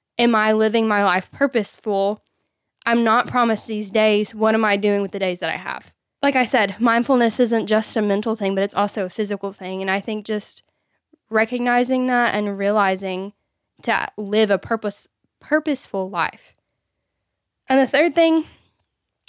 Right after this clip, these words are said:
that I realized was forgiveness. If you've been listening, uh, this past year has been such a tough year.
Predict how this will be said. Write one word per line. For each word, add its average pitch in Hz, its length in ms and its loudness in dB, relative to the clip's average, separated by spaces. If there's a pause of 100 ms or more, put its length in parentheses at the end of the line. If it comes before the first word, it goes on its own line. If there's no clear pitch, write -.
(140)
that 240 120 2
I 247 60 4
realized 226 680 2 (160)
was 202 560 0 (120)
forgiveness. 196 640 -8 (540)
If 240 200 0
you've 262 160 2
been 277 140 4
listening, 220 480 -4 (920)
uh, 202 240 2
this 214 200 0
past - 360 -4
year 190 160 0
has 190 160 -4
been 185 220 -10
such - 640 -4 (500)
a 220 80 0
tough 214 300 -4
year. 196 320 -8